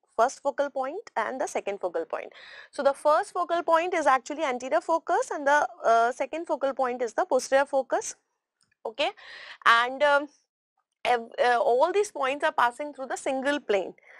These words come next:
So there is a single plane which is passing through all these points. So this is your Listing's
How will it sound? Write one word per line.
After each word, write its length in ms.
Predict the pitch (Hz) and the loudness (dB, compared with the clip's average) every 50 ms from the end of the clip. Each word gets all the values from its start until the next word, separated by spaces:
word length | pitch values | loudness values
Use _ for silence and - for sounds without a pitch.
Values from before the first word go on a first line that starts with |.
| - - _ | -20 -20 _
So 420 | - - - 262 247 247 254 254 | -14 -4 0 2 4 4 4 4
there 200 | - - 254 233 | 2 0 0 0
is 100 | 247 262 | 0 -2
a 80 | 294 320 | -4 -6
single 380 | - - 285 277 277 311 349 359 | -6 -6 -6 -4 -2 -2 -4 -4
plane 320 | - - 254 247 262 359 440 | -2 0 0 0 0 -4 -6
which 180 | 339 - - - | -10 -10 -8 -8
is 120 | - - | -10 -10
passing 520 | - - 214 208 202 - - 240 262 320 381 _ _ _ _ _ _ _ _ _ _ | -6 -6 -4 -4 -4 -6 -8 -10 -10 -10 -12 _ _ _ _ _ _ _ _ _ _
through 200 | _ - 240 240 | _ -10 -8 -6
all 240 | 226 190 180 175 185 | -2 0 0 0 -2
these 260 | 180 202 269 - - - - _ _ - | -2 -8 -10 -10 -12 -16 -20 _ _ -6
points. 360 | 185 175 - - 170 _ - | -6 -6 -6 -6 -16 _ -14
So 80 | - 220 | -14 -14
this 240 | 190 - 240 - - | -12 -12 -16 -12 -10
is 260 | 320 320 302 _ - | -10 -10 -10 _ -12
your 220 | - - - 269 | -8 -8 -6 -6
Listing's 520 | 311 262 196 202 - - 226 254 294 - | -8 -8 -12 -12 -12 -14 -14 -14 -14 -16